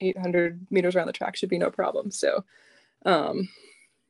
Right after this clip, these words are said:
yeah, lots of slow, easy miles, which isn't my favorite thing. I'd rather be on the track, but it's a nice change of pace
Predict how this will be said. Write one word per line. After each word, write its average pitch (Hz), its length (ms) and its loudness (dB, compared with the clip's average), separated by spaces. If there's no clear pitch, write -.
yeah, 190 160 6
lots 175 240 6
of 208 80 2
slow, 202 260 4
easy 202 200 0
miles, 190 420 -4
which 185 120 -2
isn't 180 180 -8
my 175 120 -4
favorite 170 300 0
thing. 170 140 -2
I'd 160 60 -4
rather 165 200 0
be 170 100 -4
on 165 100 -2
the 165 80 -2
track, 180 680 -4
but 190 100 4
it's 180 140 2
a - 20 4
nice 185 220 2
change 185 240 -2
of 196 80 -12
pace - 520 2